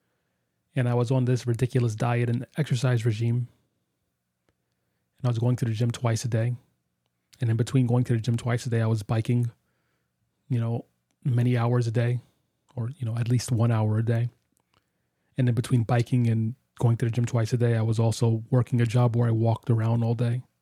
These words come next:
And I was barely eating. We don't have to go into the psychology of what was going on with me. It's not important. The point is that I was working myself to death. And then one day I was doing cardio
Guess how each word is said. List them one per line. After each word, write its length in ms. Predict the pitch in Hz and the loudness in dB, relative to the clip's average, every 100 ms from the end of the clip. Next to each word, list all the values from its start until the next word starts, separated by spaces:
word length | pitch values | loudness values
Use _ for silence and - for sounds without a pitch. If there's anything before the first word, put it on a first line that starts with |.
| _ _ _ _ _ _ _ _ _ _ _ _ _ _ _ _ _ _ _ _ - | _ _ _ _ _ _ _ _ _ _ _ _ _ _ _ _ _ _ _ _ -2
And 100 | 117 | 0
I 40 | |
was 100 | 113 | 2
barely 300 | 104 113 113 | 2 2 2
eating. 400 | 113 113 117 123 - _ _ _ _ _ _ _ _ _ _ _ | 0 0 0 -2 -8 _ _ _ _ _ _ _ _ _ _ _
We 80 | 147 | -4
don't 120 | 139 | -2
have 120 | 127 - | -4 -2
to 80 | |
go 120 | 120 123 | 2 2
into 140 | 123 | 0
the 60 | 127 | -4
psychology 540 | 117 - 120 117 117 | -4 -2 -2 0 0
of 160 | 117 113 | 0 -2
what 140 | 120 | -2
was 140 | 123 | -2
going 220 | 120 120 120 | 0 2 2
on 140 | 117 | 0
with 160 | 117 123 | 0 0
me. 180 | 120 - _ _ _ _ _ | -2 -4 _ _ _ _ _
It's 180 | - - | -16 -2
not 160 | 139 110 | 0 2
important. 560 | 101 123 117 135 - - _ _ _ _ _ _ _ _ _ - | -2 -2 -2 -2 -4 -14 _ _ _ _ _ _ _ _ _ 0
The 120 | 139 | 0
point 320 | - 160 139 | 4 2 4
is 140 | 131 | 2
that 260 | 113 120 113 254 | 0 -2 -4 -4
I 140 | 143 | 0
was 160 | 131 127 | 2 4
working 300 | 117 117 123 | 4 2 4
myself 300 | 117 123 117 | 2 2 -2
to 80 | 120 | -2
death. 280 | 110 160 156 _ _ _ _ _ _ _ _ _ _ _ | 2 2 2 _ _ _ _ _ _ _ _ _ _ _
And 220 | 135 123 | 2 4
then 260 | 131 127 123 | 4 4 4
one 240 | 127 143 | 4 4
day 200 | 135 131 | 4 4
I 60 | 120 | 4
was 140 | 120 | 2
doing 240 | 110 120 117 | 2 0 2
cardio 560 | - 135 127 120 123 | 2 2 4 0 -2